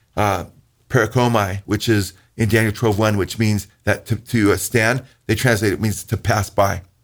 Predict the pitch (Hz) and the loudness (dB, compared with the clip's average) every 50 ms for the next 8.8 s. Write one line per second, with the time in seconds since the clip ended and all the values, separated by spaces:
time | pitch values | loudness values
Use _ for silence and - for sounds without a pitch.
0 | _ _ - - 101 98 98 - - _ _ _ - - - - 139 147 151 147 | _ _ -4 -2 0 0 0 -4 -10 _ _ _ -6 -6 -2 2 2 2 2 2
1 | - - 120 107 107 107 104 110 107 104 - - - - 120 107 110 - 113 110 | -2 -2 -2 -2 -2 -2 -2 -2 -4 -4 -6 -8 -4 -2 -2 -2 -2 -4 -4 -4
2 | 123 120 - _ _ _ _ _ _ _ _ _ _ _ _ _ _ - 131 117 | -4 -6 -10 _ _ _ _ _ _ _ _ _ _ _ _ _ _ 0 2 2
3 | 110 107 - - 110 107 101 - - - - _ _ - - - 123 - - 120 | 2 2 0 0 0 0 0 -4 -12 -16 -18 _ _ -8 -4 -4 -2 -2 -2 -4
4 | 104 - 127 110 104 - - 135 131 196 165 85 - - - 95 92 - 110 107 | -2 0 0 0 0 0 -2 -2 -2 -2 -4 -6 -8 -4 -4 -4 0 0 0 0
5 | 120 - - - _ _ 120 120 131 120 - - 160 156 139 117 107 104 - - | -2 -6 -14 -20 _ _ 2 4 4 4 4 2 2 2 2 0 0 -2 -4 -12
6 | _ _ - 151 139 147 143 147 156 160 170 165 - 151 135 127 117 104 123 113 | _ _ 0 2 4 4 4 2 0 0 0 -2 -2 -2 0 0 0 0 2 2
7 | 113 135 135 - 135 135 127 110 127 120 117 113 - 120 165 175 175 170 135 113 | 2 2 0 0 -2 -2 0 2 2 2 2 2 0 0 0 0 2 0 0 -2
8 | 104 - - 143 135 131 110 - 131 131 139 160 160 143 135 135 | -2 0 0 0 0 0 0 0 2 2 2 2 2 0 -2 -2